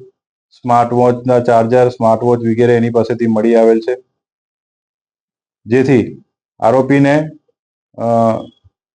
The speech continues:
આ આરોપીને પશ્ચિમ રેલવે વડોદરાના એલ સી બી શાખાએ ગઈકાલે તેઓની કબૂલાત મુજબ અને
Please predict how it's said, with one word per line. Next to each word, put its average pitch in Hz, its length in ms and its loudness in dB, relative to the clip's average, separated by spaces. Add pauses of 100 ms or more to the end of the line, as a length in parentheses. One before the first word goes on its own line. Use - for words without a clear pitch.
(800)
આ 127 400 2
આરોપીને 131 680 0 (840)
પશ્ચિમ 127 320 -6
રેલવે 127 520 2 (680)
વડોદરાના 127 720 0
એલ 113 140 0
સી 123 140 -4
બી 123 120 -4
શાખાએ 123 500 0 (1000)
ગઈકાલે 123 600 0 (1000)
તેઓની 120 360 -2
કબૂલાત 120 440 0
મુજબ 131 420 0
અને 120 520 0